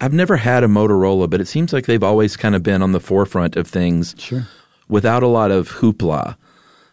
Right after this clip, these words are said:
Speaker 1: Um,
Speaker 2: Yeah.
Speaker 1: like, like the Razr was a big deal, and the, uh, I think they, they had the first brick phone and bag phone even.
Speaker 2: I didn't know about the bag phone, but they definitely had the brick phone, the one that Zach Morris had.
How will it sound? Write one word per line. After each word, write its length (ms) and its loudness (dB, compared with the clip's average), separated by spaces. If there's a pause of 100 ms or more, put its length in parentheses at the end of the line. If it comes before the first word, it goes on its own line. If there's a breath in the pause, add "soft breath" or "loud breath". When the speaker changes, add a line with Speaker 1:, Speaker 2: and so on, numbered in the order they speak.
(140)
Speaker 1:
Um, 500 0 (100)
Speaker 2:
Yeah. 60 -2
Speaker 1:
like, 80 -4 (100)
like 160 0
the 80 0
Razr 360 0
was 160 -2
a 60 -2
big 220 0
deal, 600 2
and 520 0 (480 loud breath)
the, 420 0
uh, 340 0
I 60 -2
think 300 -2
they, 300 2 (440)
they 140 0
had 160 0
the 80 -2
first 340 -2
brick 220 -2
phone 500 0
and 320 -2
bag 320 -2
phone 240 0
even. 400 0 (1300 soft breath)
Speaker 2:
I 200 2
didn't 240 0
know 140 2
about 260 0
the 100 0
bag 400 -2
phone, 240 0
but 140 0
they 100 2
definitely 400 0
had 360 0
the 200 0
brick 340 -2
phone, 280 -2
the 100 2
one 260 0
that 240 -2
Zach 300 -2
Morris 400 0
had. 400 -6